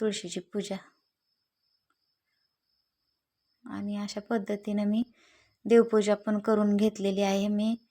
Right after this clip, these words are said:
ही, अं, देवघर तुम्हाला दाखवते, कारण हे बघितल्यावर आपलं मन प्रसन्न होतं आणि छान वाटतं एक प्रकारे, म्हणून मी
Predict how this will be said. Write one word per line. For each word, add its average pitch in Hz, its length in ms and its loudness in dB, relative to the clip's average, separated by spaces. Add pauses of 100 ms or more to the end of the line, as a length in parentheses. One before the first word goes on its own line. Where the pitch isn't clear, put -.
(400)
ही, 240 140 4
अं, 226 400 2
देवघर 233 360 6
तुम्हाला 220 360 4
दाखवते, 226 440 2
कारण 220 380 2
हे 226 140 4
बघितल्यावर 220 600 4
आपलं 220 280 2
मन 208 220 0
प्रसन्न 214 480 -2
होतं 214 340 0
आणि 208 320 0
छान 214 260 2
वाटतं 214 340 0
एक 202 180 -4
प्रकारे, 202 340 -2
म्हणून 208 340 0
मी 226 120 0